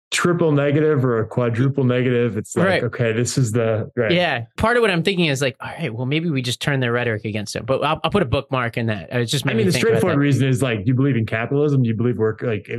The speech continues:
Speaker 1: like the way capitalism works, people have the freedom to, to move around and sell their labor, and a non-compete is inherently anti-capitalist, right? So
Speaker 2: Right.
Speaker 1: like,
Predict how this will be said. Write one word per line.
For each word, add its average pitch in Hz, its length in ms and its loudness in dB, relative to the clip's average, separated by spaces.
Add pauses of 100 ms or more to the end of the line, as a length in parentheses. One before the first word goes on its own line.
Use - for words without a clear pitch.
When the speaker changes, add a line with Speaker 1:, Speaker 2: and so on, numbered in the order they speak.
(120)
Speaker 1:
like 107 240 -4
the 123 60 0
way 123 120 2
capitalism 117 560 0
works, 107 320 0
people 104 260 -2
have 98 120 0
the 98 180 0
freedom 104 380 0
to, 95 160 -2 (160)
to 120 100 -2
move 107 240 0
around 101 280 0
and 98 120 0
sell 113 160 0
their 98 140 0
labor, 101 400 0
and 95 160 -2
a 95 80 -2
non-compete 101 560 0
is 90 160 -2
inherently 101 480 -2
anti-capitalist, 98 840 -2
right? 104 220 0
So 117 140 2
Speaker 2:
Right. 104 60 2
Speaker 1:
like, 92 340 -2